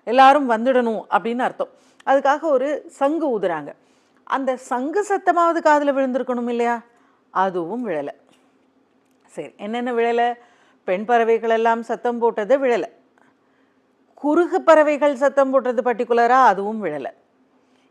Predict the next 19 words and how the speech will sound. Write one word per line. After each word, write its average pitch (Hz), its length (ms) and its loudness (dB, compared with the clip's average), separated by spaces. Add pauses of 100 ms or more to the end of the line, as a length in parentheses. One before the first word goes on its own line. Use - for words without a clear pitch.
ஏழு 311 340 6
ஸ்வரங்கள்ல 302 560 -2
மங்களவாத்தியங்கள் 247 880 2
கோவில்ல 247 340 4
வாசிக்க 214 400 -4
ஆரம்பிச்சிட்டாங்க, 208 640 -4 (160)
அதுவும் 208 380 -2
இவளுக்கு 175 320 -6
காதுல 151 320 -4
விழல. 127 240 -12 (1000)
சங்கு 311 440 2
ஊதுறாங்க, 175 420 2 (280)
அது 233 220 2
பெரிய 311 360 -4
சத்தமா 277 340 -4
இருக்கும் 226 240 -4
இல்லையா? 240 240 -4 (420)
அந்த 208 300 -2
சத்தமும் 285 500 -2